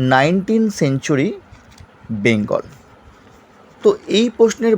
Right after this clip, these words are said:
বাংলা প্রশ্ন হচ্ছে আমাদের, উনিশ শতকে বাংলায় কিভাবে জাতীয়তাবাদীরা ঔপনিবেশিক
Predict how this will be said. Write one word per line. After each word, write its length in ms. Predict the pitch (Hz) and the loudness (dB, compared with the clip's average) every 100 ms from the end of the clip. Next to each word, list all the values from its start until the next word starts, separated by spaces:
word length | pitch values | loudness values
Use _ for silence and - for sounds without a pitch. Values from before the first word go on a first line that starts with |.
| 151 | 2
বাংলা 200 | 135 139 | 2 0
প্রশ্ন 180 | 143 151 135 | -2 0 -2
হচ্ছে 140 | 127 | 0
আমাদের, 200 | 120 143 220 - - | 0 2 0 -4 -2
উনিশ 200 | 185 240 233 | 2 2 2
শতকে 360 | 240 233 233 240 170 123 | 2 2 2 2 2 4
বাংলায় 400 | 127 131 135 143 - | 4 4 4 4 0
কিভাবে 400 | 175 180 220 143 - - - - _ 107 - | -2 2 2 2 -2 -10 -20 -20 _ -4 0
জাতীয়তাবাদীরা 920 | 123 - 180 - 165 123 113 131 117 101 - - - _ 127 | 0 2 2 4 4 4 2 2 2 0 -8 -20 -20 _ 2
ঔপনিবেশিক 760 | 131 160 160 185 190 202 - 190 | 4 4 2 2 4 2 2 -2